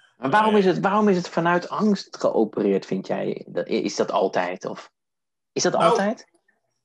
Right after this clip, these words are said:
Speaker 2: eh, een ego.
Speaker 1: Ja, of, of je innerlijke conversaties. Waarom is dat, waarom komt die angst altijd naar boven? Heel veel mensen hebben dat.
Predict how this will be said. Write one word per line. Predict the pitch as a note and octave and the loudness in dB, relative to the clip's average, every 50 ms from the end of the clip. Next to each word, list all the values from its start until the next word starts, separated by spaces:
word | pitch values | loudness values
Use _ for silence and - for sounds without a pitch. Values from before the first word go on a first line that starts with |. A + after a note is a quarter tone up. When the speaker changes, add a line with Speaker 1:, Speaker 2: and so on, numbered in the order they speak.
| _ _ _ _ _ _ | _ _ _ _ _ _
Speaker 2:
eh, | - B2+ C#3 C#3 C#3 C3+ A2+ - _ _ _ | -16 -14 -12 -12 -12 -12 -14 -16 _ _ _
een | - A2 G#2 | -12 -10 -6
ego. | D3 E3+ G#3 G#3 - A2+ F#2+ G2 G2 - _ _ _ _ _ _ _ _ _ _ _ | -2 -2 0 0 0 -2 -2 -4 -6 -10 _ _ _ _ _ _ _ _ _ _ _
Speaker 1:
Ja, | - F#3 E3+ A2 G2 G2 F#2+ | 0 2 2 4 4 4 4
of, | F#2+ F2 A#2+ | 2 2 2
of | G#2 - - | 0 0 2
je | A2 G2+ F2+ F#2+ - | 2 2 4 4 4
innerlijke | A2+ A2+ A2 G2 G2 - - G2+ F#2+ - | 4 4 4 4 2 2 2 2 2 2
conversaties. | - G#2 F#2 F#2+ F#2 G2+ F#2+ G2+ A#2+ - C#3+ B2+ | 2 2 0 0 0 0 0 -2 -2 -4 -2 0
Waarom | C#3+ C3+ C#3 C#3 | 0 2 2 2
is | C3+ - | 0 0
dat, | - - - | -2 -2 0
waarom | - C#3+ C#3 D3 D3 C3+ C3 | 0 0 0 0 0 -2 -2
komt | - E3 D3+ C#3+ | 0 0 0 0
die | A3+ - | 2 0
angst | - - F#3 F#3+ E3+ - | 2 2 2 2 2 2
altijd | - G2+ G#3+ G#3 - | 0 2 0 0 -2
naar | - F#2+ | -2 -4
boven? | F#2 G2 F#2+ G2 - - - | -2 0 0 0 0 -2 -2
Heel | G2+ A#2+ C3+ | -2 0 0
veel | C#3 C#3 C#3 | 0 0 0
mensen | C#3+ D3 C#3 - - B2 | -2 -2 -2 -4 -8 -8
hebben | C#3 D3+ D3 F#3+ | -6 -6 -6 -6
dat. | - - B2+ D3+ - | -8 -8 -12 -16 -18